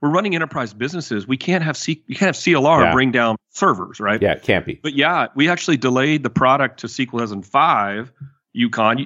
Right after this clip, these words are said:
Speaker 1: you know, you, obviously you know Paul Randall very
Speaker 2: Yeah,
Speaker 1: well.
Speaker 2: yeah.
Speaker 1: Paul working in this team back in those days and so forth. I remember all these discussions being with all of those guys up in Redmond talking about the fact that we're gonna have to keep delaying this to get it right.
Speaker 2: Yeah.
Speaker 1: And it, it, that's a great legacy for us, is to be able to pull in something like that into the engine, the product. And we still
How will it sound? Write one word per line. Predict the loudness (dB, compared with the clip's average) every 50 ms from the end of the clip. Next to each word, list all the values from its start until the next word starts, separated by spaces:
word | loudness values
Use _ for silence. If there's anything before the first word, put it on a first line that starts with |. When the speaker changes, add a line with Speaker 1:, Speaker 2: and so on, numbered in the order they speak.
| -8
Speaker 1:
you | -14 -20 -12 -4
know, | -2 0 0
you, | 0 0 0 0
obviously | 0 0 0 2 2
you | 2 2
know | 2 0
Paul | 0 0 0 2
Randall | 2 2 0 0 0 0
very | 0 0 2 2
Speaker 2:
Yeah, | 4 4
Speaker 1:
well. | 2 2
Speaker 2:
yeah. | 2 2 2
Speaker 1:
Paul | 2 2 0 -2 -2
working | -4 -6 -6 -6 -4
in | -4 -2
this | -4 -2
team | -2 0 0 2 2 2
back | 2 0 0 -2
in | -4 -6
those | -6 -6
days | -4 -2 -2 -2 -2
and | -4 -6
so | -6 -6
forth. | -2 0 0 2
I |
remember | 2 2 2 2 2 2
all | 2 4 4 4 4
these | 4 2 0
discussions | 0 -4 -4 -4 -2 -2 -2 -2 -4 -4 -2
being | -2 -2 -2
with | -2 -4 -2
all | 0 2 2 2 2
of | 2
those | 0 0 0
guys | 0 0 0 2 2 0 -2 -4
up | -6 -6
in | -4 -4
Redmond | -2 -2 -2 -2 -4 -4 -6 -10 -16 -20 -20 -20 -20 -20 _ _ -2
talking | 2 2 2 2 2 0 0
about | 2 2 2 4 4 2 0 -2 -6
the | -8
fact | -4 0 0 0 0 0
that | -2
we're | -2
gonna | 0 0 0
have | -2 -2
to | -4
keep | -4 -4 -4 -2
delaying | -2 -2 0 0 0 0
this | 0 -2 -4
to | -6 -6
get | -2 -2 0
it | -2 -2 -2 0
right. | 2 2 2 2 0 -6 -12 _ -8 -4
Speaker 2:
Yeah. | -2 -2 -2 -4 -8 _ _ _ -2
Speaker 1:
And | 0 2 2 2 0 -2 0 2
it, | 2 2 4
it, | 2 0 0 -2
that's | -2 -2 -2 -2
a | -2
great | -2 0 -2 -2 -2
legacy | -2 -4 -4 -4 -6 -6 -6 -8
for | -6 -4 -2 -2
us, | -2 -4 -6
is | -12 -14
to | -10 -8
be | -6 -6
able | -4 -4 -6
to | -8
pull | -10 -10 -8 -6 -4 -4
in | -4 -4 -6
something | -6 -8 -6 -4 -4 -2
like | -2 -2 -2 0
that | 0 0 0
into | 2 2 2
the | 2 2 4
engine, | 4 2 4 2 2
the | 2
product. | 2 2 2 4 4 2 2
And | 4 4
we | 4
still | 4 4 2 2 4 2 2